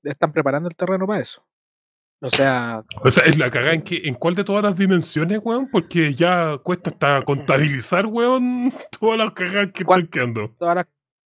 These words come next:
Speaker 1: y todas las cagadas que van a quedar, porque al fin y al cabo la derecha lo único que quiere, yo creo, es no tener el gobierno, weón.
Speaker 2: Sí, sí,
Speaker 1: Una
Speaker 2: es verdad
Speaker 1: tan
Speaker 2: eso.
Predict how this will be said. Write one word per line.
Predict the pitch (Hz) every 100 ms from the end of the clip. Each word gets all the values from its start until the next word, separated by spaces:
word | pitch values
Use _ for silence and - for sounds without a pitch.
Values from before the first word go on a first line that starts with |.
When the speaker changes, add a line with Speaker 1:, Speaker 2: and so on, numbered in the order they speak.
| _
Speaker 1:
y | - 139
todas | 156 185
las |
cagadas | - 165 185
que | 170
van | 180
a | 196
quedar, | 147 175 233
porque | 180 156
al | 143
fin | 165
y | 156
al | 143
cabo | 160 165
la | 156 143
derecha | 139 147 151
lo | 135
único | 139 165
que | 165 170
quiere, | 185 190 190
yo | 185
creo, | 185 196 202 202
es | 156 143 -
no | 135 151
tener | 180 190
el | 151
gobierno, | 120 123 247 135 104
weón. | 98 - _ _ _ _ _ _ _ _ -
Speaker 2:
Sí, | 208 214 139 -
sí, | - 190 156
Speaker 1:
Una | 139
Speaker 2:
es | 165
verdad | 170 160 170
Speaker 1:
tan | 135
Speaker 2:
eso. | 127 92